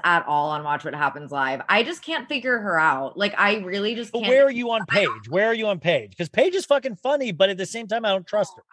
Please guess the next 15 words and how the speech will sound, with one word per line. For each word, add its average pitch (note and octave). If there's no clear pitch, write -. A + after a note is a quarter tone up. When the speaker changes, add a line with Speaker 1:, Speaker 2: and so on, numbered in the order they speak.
Speaker 1:
I B3+
don't D4+
like B3+
Pa-, B3+
and C4+
Paige D#4+
was, G#4+
like, G#4+
Team E4+
Erica D4+
on D#3
Watch G#3+
What C#4
Happens B3+
Live. D#3